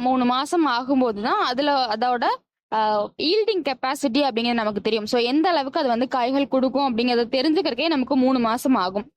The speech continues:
அதுக்கப்புறமா கடைசியா, அதாவது காய்ப்பெல்லாம் முடிஞ்சது, இனி அந்த செடி வந்து அவ்வளவுதான் அப்படின்ற ஸ்டேஜ் இருக்கக்கூடிய செடிகளை மட்டும்தான் நம்ம வந்து விதைக்கு விட போறோம். So அப்படி நம்ம விதைக்கு விடும்போது உங்களுக்கு வந்து நல்லா, அ, நல்ல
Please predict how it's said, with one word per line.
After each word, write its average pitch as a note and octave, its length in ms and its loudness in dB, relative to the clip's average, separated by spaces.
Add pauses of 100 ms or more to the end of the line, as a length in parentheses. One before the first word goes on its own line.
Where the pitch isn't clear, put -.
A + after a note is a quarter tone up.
(200)
அதுக்கப்புறமா B3+ 560 -2 (120)
கடைசியா, C#4 520 0 (280)
அதாவது B3+ 220 0 (100)
காய்ப்பெல்லாம் C4+ 600 0
முடிஞ்சது, C4+ 480 2
இனி C#4 180 2
அந்த A3 180 0
செடி B3+ 200 2 (100)
வந்து C4+ 240 2
அவ்வளவுதான் A#3+ 420 0
அப்படின்ற C#4 460 0
ஸ்டேஜ் B3 380 0
இருக்கக்கூடிய A#3+ 520 0
செடிகளை A#3+ 360 2
மட்டும்தான் G#3+ 380 0
நம்ம A#3 160 2
வந்து C4 180 2
விதைக்கு B3 320 0
விட G3 120 0 (120)
போறோம். G3 220 2 (320)
So D#4 120 0
அப்படி F#4+ 260 0
நம்ம D4+ 220 2
விதைக்கு C#4 340 0
விடும்போது A3 460 0
உங்களுக்கு A#3+ 320 2
வந்து B3 260 0
நல்லா, C4 300 0 (480)
அ, A#3 40 -2 (260)
நல்ல D#4+ 200 2